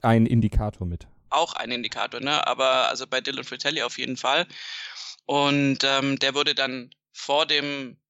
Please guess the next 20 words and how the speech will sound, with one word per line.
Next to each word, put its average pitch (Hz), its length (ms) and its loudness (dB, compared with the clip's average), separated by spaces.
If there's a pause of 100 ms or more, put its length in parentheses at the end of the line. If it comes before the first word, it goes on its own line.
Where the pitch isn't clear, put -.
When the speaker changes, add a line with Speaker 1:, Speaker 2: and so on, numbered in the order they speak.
Speaker 2:
Charterflug 156 800 -4
der, 131 260 0
der 127 200 -6
Tour, 160 320 -8
der 139 200 -2
dann 135 240 -4
zum 135 180 -2
nächsten 123 320 -2
Turnier 143 420 -2
ginge, 143 400 0
getestet 147 640 -2
und, 135 320 -10
äh, 127 160 -6
hat 127 160 -10
da 120 160 0
jetzt 135 160 -2
ein 135 100 -6
positives 131 460 -6
Testergebnis 127 600 -8
gehabt. 127 320 -8